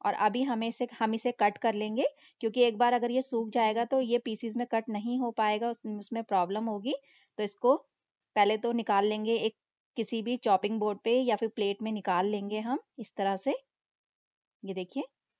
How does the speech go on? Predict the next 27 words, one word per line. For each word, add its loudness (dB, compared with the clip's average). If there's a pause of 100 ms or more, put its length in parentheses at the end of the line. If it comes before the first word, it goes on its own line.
(680)
तो -6
मैं -4
यहाँ 0
पे 2
पिज़्ज़ा -2
कटर -2
का -2
यूज़ -2
कर -2
रही -6
हूँ -2
इसे -4
कट -4
करने -6
के -4
लिए, -2
आप 0
चाकू -2
से -6
भी -6
इसे -8
कट -4
कर -4
सकते -10
हैं। -4 (1200)
ये -6
देखिए, -6